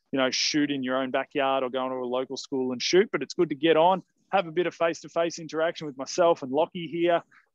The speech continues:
um, and with each other. We'll get a chance to, to chat, and we'll do a bit of trivia halfway through. But for now, let's just get warmed up.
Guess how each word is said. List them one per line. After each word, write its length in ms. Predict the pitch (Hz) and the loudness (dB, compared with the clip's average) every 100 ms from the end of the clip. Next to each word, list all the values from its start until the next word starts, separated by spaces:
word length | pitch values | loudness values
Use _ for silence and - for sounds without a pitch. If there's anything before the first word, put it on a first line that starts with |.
| - | -2
um, 200 | 139 143 | -2 0
and 160 | 220 196 | 0 2
with 120 | 180 | 0
each 220 | 170 156 | 0 0
other. 280 | 185 214 247 | 0 0 -2
We'll 120 | 170 | -4
get 120 | 160 | -6
a 40 | 151 | -8
chance 360 | - 165 160 | -6 -8 -8
to, 180 | - 151 | -2 -2
to 200 | 143 151 | -2 -6
chat, 340 | - 180 175 - | -4 0 0 0
and 180 | 147 143 | -6 -4
we'll 120 | 139 | -2
do 140 | 139 156 | 2 4
a 40 | |
bit 120 | 143 | 4
of 80 | 143 | 2
trivia 420 | - 175 151 156 | 2 2 6 6
halfway 380 | 143 151 - 143 | 6 6 4 0
through. 320 | - 151 151 | 0 0 2
But 140 | 143 139 _ _ _ _ - - | 0 -4 _ _ _ _ -16 -8
for 120 | 160 | -4
now, 380 | 160 196 208 - - | 2 4 4 2 -4
let's 180 | 190 196 | -4 -4
just 180 | 196 - | -6 -4
get 140 | 196 | -4
warmed 340 | 170 180 175 175 | 0 0 2 4
up. 200 | 185 | 4